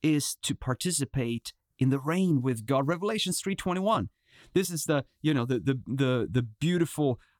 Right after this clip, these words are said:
um, phrase of, of Jesus here. He says, "To the one who is victorious, I will give the right to sit with me on my throne, just as I was victorious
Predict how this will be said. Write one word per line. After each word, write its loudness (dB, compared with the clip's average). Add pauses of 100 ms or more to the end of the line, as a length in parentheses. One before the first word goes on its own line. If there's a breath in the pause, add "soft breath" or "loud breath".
um, 2 (920)
phrase 2
of, -2
of 2
Jesus 0
here. 0 (140 loud breath)
He 2
says, -2 (180 soft breath)
"To 2
the 2
one 0
who 4
is -2
victorious, -2 (580 loud breath)
I 2
will 0
give 0
the 2
right -2
to 0
sit 0
with 0
me 2
on 2
my 2
throne, -4 (640 loud breath)
just 2
as -2
I 0
was 0
victorious -2